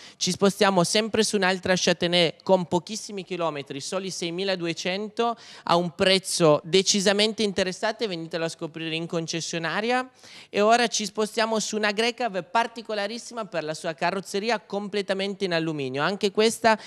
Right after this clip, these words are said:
tutti i chilometri tagliandati e certificati. Finiamo poi su un Aixam in condizioni uniche sia di interni sia di carrozzeria,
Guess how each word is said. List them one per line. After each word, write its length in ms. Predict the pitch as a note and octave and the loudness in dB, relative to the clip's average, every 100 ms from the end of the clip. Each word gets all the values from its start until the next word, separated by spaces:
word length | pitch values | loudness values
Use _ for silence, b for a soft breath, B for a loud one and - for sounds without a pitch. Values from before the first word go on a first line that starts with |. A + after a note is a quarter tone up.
| B - | B -2
tutti 240 | G#3+ - | 0 0
i 40 | |
chilometri 600 | F#3+ G3+ G#3+ A3+ G#3+ F#3 | 0 2 2 0 -8 -6
tagliandati 600 | - G#3+ A3 G#3+ A3+ A#3+ | -2 0 0 -2 -2 -2
e 60 | G#3+ | -4
certificati. 800 | - D#3+ E3 D3+ D3+ B2 B2 B2+ | -4 -6 -6 -8 0 0 0 -6
Finiamo 760 | - - - - G#3+ A#3+ B3 A3 | -12 -18 -10 -2 2 4 4 4
poi 260 | A3 A#3 | 4 4
su 240 | - - A3 | 2 -2 -2
un 180 | A3 | 0
Aixam 640 | A3 A#3+ B3 - B3+ B3+ B3 A3 | 0 0 -2 -4 -4 -2 -4 -4
in 140 | F#3 | -4
condizioni 680 | F3+ F#3+ F#3+ F#3 - F#3+ F3+ | -4 -6 -6 -6 -4 -2 -2
uniche 440 | G3 A3+ A#3+ - F#3+ | -2 -4 -4 -4 -4
sia 280 | - A3 | -4 -6
di 120 | A3 G#3 | -6 -8
interni 460 | F#3 G3+ F3 D#3+ | -8 -6 -6 -8
sia 220 | D3 G#3+ | -10 -8
di 100 | G#3+ | -8
carrozzeria, 920 | G#3 G3 F#3 F#3+ - G#3 G#3+ B3+ C4 | -6 -6 -6 -10 -8 -6 -4 -4 -4